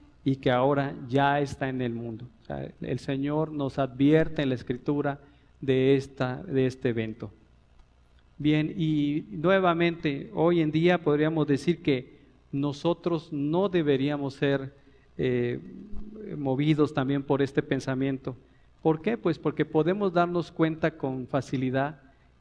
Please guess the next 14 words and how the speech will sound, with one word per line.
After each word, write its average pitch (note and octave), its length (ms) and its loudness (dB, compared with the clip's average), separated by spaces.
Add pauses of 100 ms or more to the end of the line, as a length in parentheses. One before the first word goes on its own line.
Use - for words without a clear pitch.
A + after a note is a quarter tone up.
que D3+ 100 0
existe D#3+ 420 0
evidencia D3+ 720 4
de C3 340 0
muchos F3+ 600 -2
hombres F3+ 720 0
que D3+ 100 -2
actualmente D#3 560 0
hoy D3+ 80 -2
se D3+ 160 -4
nombran C#3 540 0
profetas D3+ 880 0 (400)
y C#3 140 2
apóstoles, C3+ 840 0